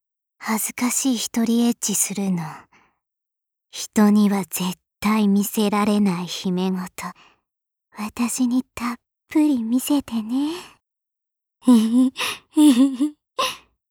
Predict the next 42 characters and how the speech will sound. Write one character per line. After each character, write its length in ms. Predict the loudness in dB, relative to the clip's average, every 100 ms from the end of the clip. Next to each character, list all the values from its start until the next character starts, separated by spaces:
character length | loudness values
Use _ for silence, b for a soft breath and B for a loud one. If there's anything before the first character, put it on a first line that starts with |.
| _ _ _ _ _ _ -20
君 540 | -16 -6 -2 0 0
も 160 | 0 -2
待 240 | -2 -6
ち 160 | -10 -12
き 160 | -10
れ 160 | -6 -2
な 180 | 0 2
い 100 | 2
ん 60 |
だ 120 | 0
よ 200 | -2 -4
ね。 480 | -4 -4 -4 -6 -12 -14 B B B B B B _ _ _ _ _ _ _ _ -4
チ 240 | 2 4
ン 100 | 4
ポ、 180 | 0 -8 -10 -10 B B B _ _ _ _ -10
私 540 | -8 -4 -2 0 2
に 240 | 6 6
い 60 | 4
や 100 | 4
ら 160 | 2 2
し 220 | 2 2
い 40 |
仕 140 | 2 0
込 180 | 0
み 140 | 2 2
さ 200 | 0 -4
れ 120 | -4
て 160 | -4 -6
快 380 | -8 -6 -2
楽 260 | -2 -2 0
の 160 | 0 2
お 40 |
ね 180 | 2 2
だ 160 | 0
り 280 | -2 -4 -4 -6 -8 -8 B B B _
し 160 | -14 -8
て 180 | -6
る 180 | 0 2
ん 60 | 4
だ 120 | 4
よ 180 | 2 -2
ね。 420 | 0 0 0 -4